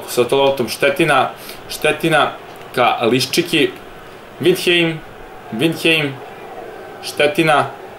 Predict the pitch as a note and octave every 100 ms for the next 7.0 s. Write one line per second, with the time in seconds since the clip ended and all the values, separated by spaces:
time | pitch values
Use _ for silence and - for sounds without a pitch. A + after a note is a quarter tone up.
0 | - - - E3+ F#3 D#3+ - - E3 F3+
1 | F#3 F#3+ F#3 F3+ F3+ F#3 F#3 F3+ F3+ E3+
2 | E3 - D#3 D#3 C3+ D3 E3 - A#2+ -
3 | - - - D3+ F#3 - F#3 D3+ A2 -
4 | - B2+ F3 F#3 B2+ - D#3+ D3 D3 E3+
5 | D3 G#2+ - - - - - - C3+ A#2
6 | B2 F3+ E3+ - E3+ A#2+ G#2+ D#3 D#3+ B2+